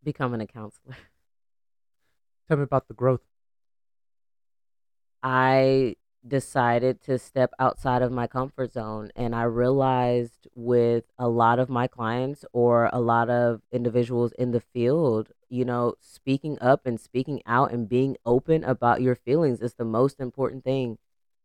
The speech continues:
Speaker 1: And you can't control anybody's reactions. You can only control yours. And it is about you and your own safety.
Speaker 2: Okay, hold on, hold on, pause. Nikki, if I know you well enough,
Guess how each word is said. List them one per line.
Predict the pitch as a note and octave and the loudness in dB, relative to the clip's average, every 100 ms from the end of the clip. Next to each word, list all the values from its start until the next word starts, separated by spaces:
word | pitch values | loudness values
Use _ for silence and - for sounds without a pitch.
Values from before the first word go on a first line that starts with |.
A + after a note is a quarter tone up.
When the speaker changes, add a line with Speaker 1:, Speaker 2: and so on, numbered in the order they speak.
| _ | _
Speaker 1:
And | B2+ B2+ B2 | -4 -2 0
you | A#2+ A2 C#3+ D#3+ | -2 0 2 2
can't | - D3+ D3 | 2 0 0
control | - B2+ - C3+ C3+ C3 | -2 -10 0 4 4 2
anybody's | B2+ C3 C3 B2 B2 B2 B2 | 0 0 0 2 2 2 2
reactions. | A#2+ A#2+ A#2+ A#2+ - - A#2 A2+ C3+ _ _ _ _ | 0 0 0 -2 -6 -10 -10 -10 -16 _ _ _ _
You | B2+ | -6
can | C3 - | -4 -2
only | B2+ B2+ B2+ | 0 2 2
control | B2+ C3+ A#2+ B2+ B2 | 0 -4 -4 0 0
yours. | A#2 A#2 A#2+ E3 B3 - _ _ _ _ _ _ _ _ _ _ - | 2 0 -2 -2 -6 -12 _ _ _ _ _ _ _ _ _ _ -4
And | C3+ C3 B2+ B2 A#2 - _ | 0 2 0 -4 -8 -16 _
it | C#3+ | 2
is | D3+ D3 | 4 4
about | C#3 B2 C3 B2+ A#2 | 2 2 4 6 4
you | A#2+ A#2 B2 C#3 C#3 B2+ B2 | -2 -6 0 2 2 2 0
and | B2 A#2 | -2 -4
your | A#2+ C3 C3 | -2 0 0
own | C3 C3 C3+ C3 | -2 -2 0 -2
safety. | B2+ C3 B2 A#2 _ - - D3 _ _ D#3+ | -6 -4 -2 -4 _ -12 -10 -12 _ _ 2
Speaker 2:
Okay, | D#3 C3 G#2+ - | 4 2 -8 0
hold | E3 D#3+ | 6 6
on, | B2+ G#2+ - - | 4 -2 -10 -2
hold | C#3+ B2 | 0 0
on, | - | -2
pause. | - B2+ A2 - _ _ _ | 2 4 2 -6 _ _ _
Nikki, | C#3 C#3+ B2 A#2 | -8 -6 -6 -4
if | C#3 | -4
I | B2+ B2+ | -2 0
know | A#2+ B2 B2+ D3 G3 | -2 0 4 4 4
you | E3 F3+ F#3+ | 0 -2 0
well | D#3+ E3+ F#3+ | 2 2 2
enough, | E3+ C3 C3+ | -2 -2 -4